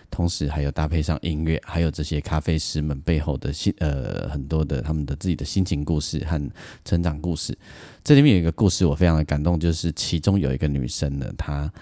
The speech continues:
呃，因为怀孕的关系，导致她眼睛病变，然后导致她眼睛看不见。她现在是二宝妈吼，那所以她，呃，为了她的孩子，她孩子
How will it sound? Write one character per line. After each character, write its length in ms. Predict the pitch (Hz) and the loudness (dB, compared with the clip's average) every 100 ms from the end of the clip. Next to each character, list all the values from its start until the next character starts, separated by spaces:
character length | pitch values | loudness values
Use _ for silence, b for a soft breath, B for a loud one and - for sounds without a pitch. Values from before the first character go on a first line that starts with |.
| B B B | B B B
呃， 200 | - 60 - - - 50 50 - _ _ _ _ _ _ _ _ _ _ | -6 -6 -8 -10 -12 -12 -12 -16 _ _ _ _ _ _ _ _ _ _
因 120 | 123 | 6
为 80 | 131 | 8
怀 280 | 98 - 73 | 6 2 -4
孕 220 | 69 98 | 2 2
的 80 | 76 | 2
关 200 | 76 73 | 0 -2
系， 200 | 76 82 | -2 -4
导 160 | 73 76 | -2 -2
致 160 | 95 | 0
她 320 | 76 82 80 78 _ _ _ _ - | 2 2 2 0 _ _ _ _ -2
眼 160 | 90 71 | -2 0
睛 200 | 87 98 | 0 2
病 240 | 151 87 73 | 2 2 2
变， 220 | 98 67 | 0 0
然 120 | 73 | 0
后 80 | 80 | 0
导 200 | 78 - | 0 -4
致 140 | - 76 | -2 0
她 80 | |
眼 160 | 82 71 | 2 0
睛 160 | 71 82 | -2 -2
看 200 | - 76 | -2 -4
不 60 | 73 | -4
见。 220 | - - - B B B | -6 -6 -8 B B B
她 140 | B 123 | B 4
现 120 | 127 | 6
在 60 | 117 | 4
是 80 | - | 4
二 100 | 104 | 2
宝 200 | - 53 | 2 -6
妈 340 | - 69 69 71 | -4 -4 -2 -2
吼， 160 | 73 - B B B | -4 -8 B B B
那 220 | 117 95 | 2 4
所 160 | 90 127 | 4 4
以 80 | 104 | 4
她， 220 | 110 117 - - _ _ | 4 2 0 -18 _ _
呃， 220 | 92 80 78 | 0 2 4
为 100 | 123 | 6
了 80 | 90 | 6
她 140 | - | 6
的 100 | 85 | 2
孩 160 | 78 76 | 2 -2
子， 200 | 76 73 | -2 -4
她 220 | 80 87 - _ _ _ - | -2 -2 -4 _ _ _ -10
孩 200 | 87 110 | 0 0
子 200 | 120 | 2